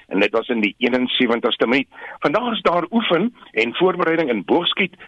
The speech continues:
perdespring, roei en skiet. En soos ons sê, die, eh, eh, hoof, eh, doel vir vandag natuurlik is die openingsseremonie, die groot afskop van vanjaar se Tokio Olimpiese Spele. En ons sal R S G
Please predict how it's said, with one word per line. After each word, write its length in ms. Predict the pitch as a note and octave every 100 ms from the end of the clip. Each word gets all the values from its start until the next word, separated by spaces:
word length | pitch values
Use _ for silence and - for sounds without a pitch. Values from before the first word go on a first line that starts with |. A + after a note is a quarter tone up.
| -
perdespring, 640 | D3 E3 E3+ - F3 B2
roei 200 | G#2 D3
en 100 | C3+
skiet. 340 | - - A3+ - - -
En 120 | G#2+
soos 120 | B2+
ons 180 | A2+ A2 C#3+
sê, 160 | B2+ A2+
die, 280 | A2+ A2 G#2+
eh, 140 | G#2+ - - - -
eh, 100 | G2
hoof, 380 | G#2 G3 - D#3
eh, 180 | C#3 C3+
doel 220 | D3+ F3 C#3+
vir 120 | C#3+
vandag 320 | B2+ B2 C3
natuurlik 380 | B2+ B2 A#2+ A2
is 80 | F#2
die 100 | C#3
openingsseremonie, 840 | G#3 A3 G3+ G3 F3+ F3 F3 - - -
die 100 | G#2
groot 260 | G3 G#3
afskop 440 | D3+ D3 - B2 - -
van 180 | - A#2
vanjaar 440 | A#2 A2 G2 G#2 G#2
se 160 | A2
Tokio 320 | - A2+ A#2
Olimpiese 340 | G#2 G#2+ A2 A2+
Spele. 360 | - F3+ G#3+ - - -
En 140 | - G2+
ons 180 | A2+ -
sal 160 | A2 G#2+
R 160 | A2+
S 60 | A2
G 180 | B2+